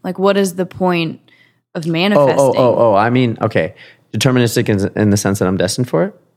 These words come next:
Speaker 2: When I said
Speaker 1: Yeah.
Speaker 2: that?
Speaker 1: Like, you think, do you think everything is pre-planned? Like you said, "I'm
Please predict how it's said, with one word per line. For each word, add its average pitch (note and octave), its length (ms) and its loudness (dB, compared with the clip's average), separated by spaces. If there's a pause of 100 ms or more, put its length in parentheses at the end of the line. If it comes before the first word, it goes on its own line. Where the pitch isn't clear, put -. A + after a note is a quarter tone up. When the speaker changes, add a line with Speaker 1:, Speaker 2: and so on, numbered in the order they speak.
(800)
Speaker 2:
When G#2 220 2
I - 60 2
said - 160 2
Speaker 1:
Yeah. - 40 -2 (160)
Speaker 2:
that? F#3 100 -8
Speaker 1:
Like, G3+ 300 0
you G#3+ 160 -2
think, G3+ 380 -6
do - 80 -8
you F#3+ 100 0
think F#3 200 -2
everything F3+ 420 -2
is E3 140 -8
pre-planned? E3+ 920 -6
Like F#3+ 160 -2
you F#3 140 -2
said, F3 580 0 (220)
"I'm E3+ 400 -4